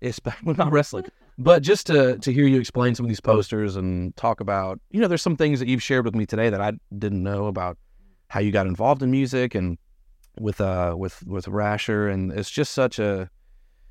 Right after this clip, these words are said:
uh, it's, it's a very humbling experience to just sit and, uh, and catch up with you and talk about how you've impacted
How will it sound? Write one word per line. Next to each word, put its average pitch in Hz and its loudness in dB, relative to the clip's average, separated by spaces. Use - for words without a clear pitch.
uh, 107 -8
it's, - -6
it's 117 -2
a 117 4
very 135 6
humbling 123 2
experience 104 0
to 98 -4
just 95 -4
sit 95 -4
and, 92 -2
uh, 90 -6
and 101 -6
catch - -2
up 92 -4
with 92 -4
you 95 0
and 92 -2
talk 92 -4
about 90 -4
how 107 2
you've 120 2
impacted 101 0